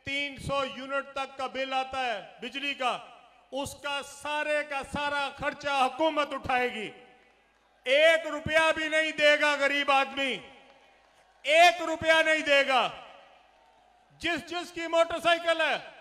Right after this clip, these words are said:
उसको पेट्रोल आधी कीमत पे मिलेगा। ये जो पेट्रोल की कीमत है, ये बड़ी-बड़ी गाड़ियों वाले अदा करें, गरीब आदमी के ऊपर बोझ नहीं डालेंगे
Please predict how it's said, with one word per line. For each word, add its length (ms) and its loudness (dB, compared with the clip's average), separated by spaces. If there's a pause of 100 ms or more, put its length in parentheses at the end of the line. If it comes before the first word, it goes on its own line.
(540)
उसको 380 -2
पेट्रोल 680 0
आधी 520 2
कीमत 340 -4
पे 200 0
मिलेगा। 600 0 (1000)
ये 60 2
जो 340 2 (640)
पेट्रोल 420 2
की 180 -6
कीमत 440 -6
है, 180 0
ये 140 -2
बड़ी-बड़ी 560 -4
गाड़ियों 440 -2
वाले 220 -2
अदा 260 2
करें, 580 -6 (260)
गरीब 500 -8
आदमी 420 -4
के 100 -8
ऊपर 260 -2
बोझ 340 2
नहीं 240 0
डालेंगे 840 0